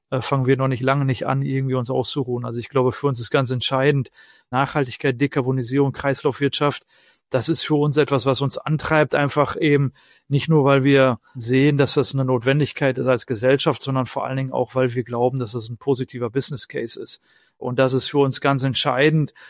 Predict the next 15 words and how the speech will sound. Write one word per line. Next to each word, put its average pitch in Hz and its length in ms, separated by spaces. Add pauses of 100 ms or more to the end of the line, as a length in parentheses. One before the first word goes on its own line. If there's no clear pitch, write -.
(220)
Äh, 135 320
wir 120 140
wollen 135 180
eigentlich 139 420
andere 147 300
dazu 139 320
bringen 135 400
und 131 220
motivieren, 139 760 (300)
auch 147 400
in 151 220
diese 139 280
Themen 147 300
zu - 160
investieren. 151 760